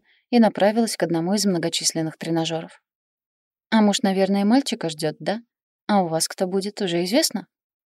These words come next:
Продолжала допытываться она. Меня немного возмутила ее навязчивость.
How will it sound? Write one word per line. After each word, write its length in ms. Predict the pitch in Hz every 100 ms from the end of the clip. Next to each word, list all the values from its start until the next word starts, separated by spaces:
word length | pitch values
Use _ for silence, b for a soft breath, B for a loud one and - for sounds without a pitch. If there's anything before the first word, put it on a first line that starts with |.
| _ -
Продолжала 560 | 180 170 160 175 185
допытываться 560 | 202 185 156 160 165 180
она. 240 | 170 175 - _ _ _ _ -
Меня 160 | 190
немного 320 | 180 185 185 190
возмутила 500 | 190 240 247 214 165
ее 180 | 160
навязчивость. 680 | 170 190 170 - - - -